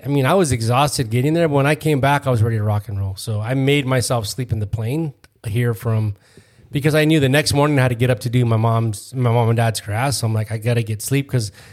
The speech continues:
I can't be jet lagged, and I gotta go. I'm already behind at work, so I gotta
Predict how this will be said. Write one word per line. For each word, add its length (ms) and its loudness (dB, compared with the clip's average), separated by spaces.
I 120 -2
can't 240 0
be 80 2
jet 240 -2
lagged, 260 -8
and 100 -2
I 60 2
gotta 160 2
go. 220 0
I'm 200 0
already 300 2
behind 340 0
at 80 -2
work, 280 -2
so 80 -4
I 80 -2
gotta 240 -2